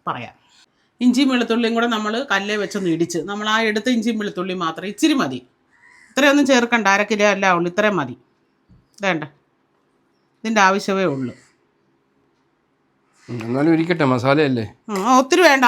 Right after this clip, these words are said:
Speaker 1: ആ അര കിലോ മട്ടൻ ഇറച്ചി, എന്തോ മട്ടനോ
Speaker 2: ഉം.
Speaker 1: ആട്ടിറച്ചി, എന്നാ പിന്നെ അങ്ങനെ അങ്ങ് പറഞ്ഞാൽ മതി. ആ, അപ്പം നമുക്കിതെല്ലാം കൂടെ ഒന്ന് വഴറ്റാം.
Speaker 2: വേണ്ട, വെളിച്ചെണ്ണ ഒഴിക്കാൻ പോവാണേ.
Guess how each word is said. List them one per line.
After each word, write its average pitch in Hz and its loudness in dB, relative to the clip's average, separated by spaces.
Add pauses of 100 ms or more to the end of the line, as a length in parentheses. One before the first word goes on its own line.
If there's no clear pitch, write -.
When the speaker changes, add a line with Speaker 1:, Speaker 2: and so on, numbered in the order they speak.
Speaker 1:
ആ 277 6 (260)
അര 277 2 (100)
കിലോ 269 0 (500)
മട്ടൻ 226 0
ഇറച്ചി, 226 -10
എന്തോ 262 -6 (120)
മട്ടനോ 226 -2 (180)
Speaker 2:
ഉം. 113 -8 (440)
Speaker 1:
ആട്ടിറച്ചി, 233 0 (380)
എന്നാ 175 -12
പിന്നെ 208 -2
അങ്ങനെ 208 -2
അങ്ങ് 180 0
പറഞ്ഞാൽ 147 -2
മതി. 147 -16 (140)
ആ, 147 -8 (300)
അപ്പം 247 0
നമുക്കിതെല്ലാം 233 0
കൂടെ 226 -4
ഒന്ന് 240 -6 (500)
വഴറ്റാം. 226 0 (320)
Speaker 2:
വേണ്ട, 156 0 (100)
വെളിച്ചെണ്ണ 180 4
ഒഴിക്കാൻ 165 4
പോവാണേ. 143 2